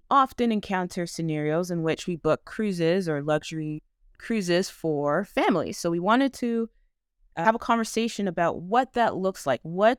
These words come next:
does cruising with a family, with young kids, with children, what does that look like?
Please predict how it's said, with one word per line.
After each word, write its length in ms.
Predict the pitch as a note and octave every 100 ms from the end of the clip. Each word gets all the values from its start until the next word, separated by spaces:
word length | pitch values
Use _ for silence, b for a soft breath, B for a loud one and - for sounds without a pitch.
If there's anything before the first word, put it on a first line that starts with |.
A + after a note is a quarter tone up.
| -
does 220 | A#3 A3
cruising 760 | - A3 G#3+ G3+ G3 F#3 F3 F3+ _ _ _ _ -
with 240 | F3+ F3+ -
a 160 | D#3+ E3
family, 640 | - F#3 F#3 F3 D3 G#2+
with 220 | A#2 -
young 400 | D#3+ D#3+ F3 F3+
kids, 480 | E3+ F#3+ D#3+ C3 -
with 180 | C#3+ -
children, 540 | - G3 F#3+ D#3+ C#3+
what 160 | D#3 F#3+
does 160 | A3 F#3+
that 240 | F3 D#3
look 260 | E3+ - -
like? 300 | A3 D#4